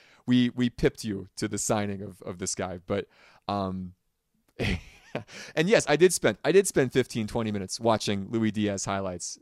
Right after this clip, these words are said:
over the course of the last couple of weeks. I, you know, sue me.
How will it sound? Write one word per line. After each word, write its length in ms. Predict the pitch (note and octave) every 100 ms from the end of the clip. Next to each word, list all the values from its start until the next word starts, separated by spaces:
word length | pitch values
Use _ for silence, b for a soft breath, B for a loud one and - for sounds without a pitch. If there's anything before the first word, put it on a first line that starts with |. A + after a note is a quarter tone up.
| -
over 220 | G#2+ G#2
the 100 | G2
course 280 | - G2 -
of 40 |
the 60 | G2
last 200 | F#2 -
couple 260 | F#2+ G2
of 60 | F#2
weeks. 120 | F2 -
I, 160 | F#3 -
you 140 | A3+
know, 180 | A2+ E2+ b b b -
sue 300 | - C4 F#3+
me. 180 | F#2+